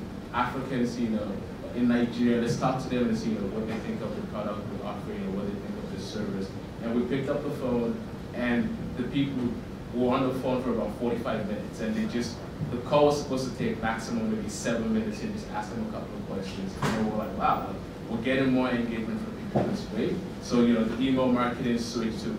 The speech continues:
more phone. We still, you know, email people to, you know, update them on deliveries and update them on, you know, product timelines. But now just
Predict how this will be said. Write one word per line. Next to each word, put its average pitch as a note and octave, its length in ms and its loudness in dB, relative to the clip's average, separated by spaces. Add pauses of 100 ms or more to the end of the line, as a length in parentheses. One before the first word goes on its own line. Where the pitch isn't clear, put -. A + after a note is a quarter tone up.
more A2+ 240 4 (140)
phone. A2 360 2 (340)
We B2 60 0
still, D#3 240 2
you D3 80 6
know, B2+ 160 4
email B2+ 400 2
people A#2 180 -2
to, - 80 -2
you A#2+ 60 2
know, A2 120 4 (160)
update A2+ 420 2
them A2 240 2
on G2+ 180 -2 (680)
deliveries A#2 720 2
and A2 100 0
update A2+ 300 2
them G#2+ 200 2
on, G2+ 60 0
you G2+ 160 0
know, F#2 60 -2 (160)
product G#2+ 360 0
timelines. G#2 480 -2 (120)
But G2+ 100 -4 (260)
now A#2+ 200 4
just G#2+ 220 -2